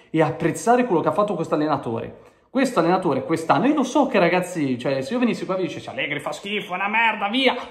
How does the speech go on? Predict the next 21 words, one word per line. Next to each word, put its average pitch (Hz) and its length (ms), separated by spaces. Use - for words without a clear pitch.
come 143 140
fanno 190 220
molti 175 380
altri, 135 680
che - 80
hanno 185 140
cambiato 175 340
improvvisamente 165 600
idea 170 160
perché 147 180
hanno 135 120
visto 156 220
che 131 80
fanno 147 200
più 143 120
visualizzazioni, 131 560
a 190 40
me 254 100
non 131 100
mi 123 80
interessa, 131 680